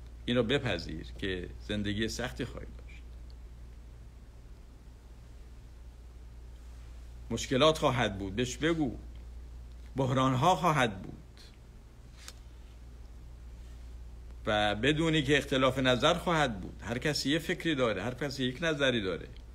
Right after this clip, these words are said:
و باید اینا را بدونی و بدونی که بخشی از مسئولیت تو اینه که بتونی با اینا تعامل بکنی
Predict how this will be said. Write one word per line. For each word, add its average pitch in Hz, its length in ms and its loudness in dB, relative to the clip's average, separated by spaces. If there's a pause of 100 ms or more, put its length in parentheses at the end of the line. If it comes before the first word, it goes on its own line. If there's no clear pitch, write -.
(1300)
و 101 420 4 (140)
باید 117 300 4
اینا 120 200 4
را 139 120 6
بدونی 151 800 4 (100)
و 110 120 2
بدونی 165 400 4
که 151 120 -2
بخشی 151 520 2
از 127 600 0
مسئولیت 120 520 2
تو 147 400 2
اینه 135 220 0
که 123 140 0
بتونی 123 760 2 (180)
با 113 80 2
اینا 117 180 2
تعامل 123 460 2
بکنی 90 500 -2